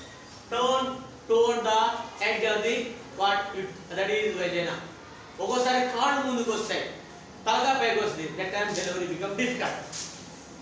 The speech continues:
At that time, mother should, a pregnant woman should admit in the hospital. There she need what? Cesarean operation.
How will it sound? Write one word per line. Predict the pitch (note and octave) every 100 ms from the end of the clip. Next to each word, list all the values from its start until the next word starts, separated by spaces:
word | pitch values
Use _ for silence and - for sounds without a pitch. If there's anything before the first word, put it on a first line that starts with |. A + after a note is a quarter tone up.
| -
At | D#3
that | E3 E3+ F#3+
time, | G#3 B3 - - - D3 E3
mother | - A#3+ C#4+ - - -
should, | A#3 B3+ - -
a | E3+
pregnant | G3 F#3+ A#3 B3+ - -
woman | F#3 G#3+ C4+ - - -
should | C4 C#4 C#4+ - -
admit | E3 F#3 G#3
in | A#3+
the | -
hospital. | - G3+ E3+ C#3
There | G3 A3 - - - - - -
she | B3 B3
need | B3 A3
what? | G#3 G#3 G#3 -
Cesarean | G#3 G#3 G#3+ G#3 F#3+ - - - - - C#3
operation. | D#3 E3+ D#3